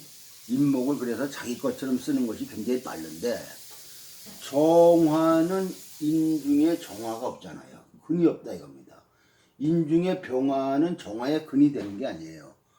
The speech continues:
화의 기운은 있다 하더라도 근은 안 됩니다.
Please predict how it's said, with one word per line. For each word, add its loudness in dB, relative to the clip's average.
화의 2
기운은 4
있다 -2
하더라도 -10
근은 4
안 -10
됩니다. -18